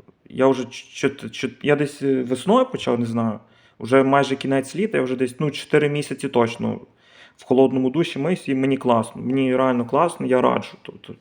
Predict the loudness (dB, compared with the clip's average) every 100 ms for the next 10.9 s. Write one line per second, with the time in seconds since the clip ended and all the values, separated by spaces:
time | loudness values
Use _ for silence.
0 | _ -2 0 0 0 2 2 0 -16 _
1 | _ _ _ _ 2 4 4 2 2 0
2 | -2 -12 _ 2 4 2 0 0 0 4
3 | 4 6 4 0 -2 0 2 2 2 2
4 | -2 -4 -8 -8 -8 -8 -6 -10 -14 _
5 | _ _ _ _ _ _ _ _ _ -20
6 | 2 6 8 6 6 6 6 4 2 0
7 | 4 4 2 0 -2 0 0 -2 -6 _
8 | _ _ 0 4 6 6 4 4 4 2
9 | 0 0 -2 -2 -6 -14 -4 2 2 2
10 | 2 0 2 0 0 0 2 0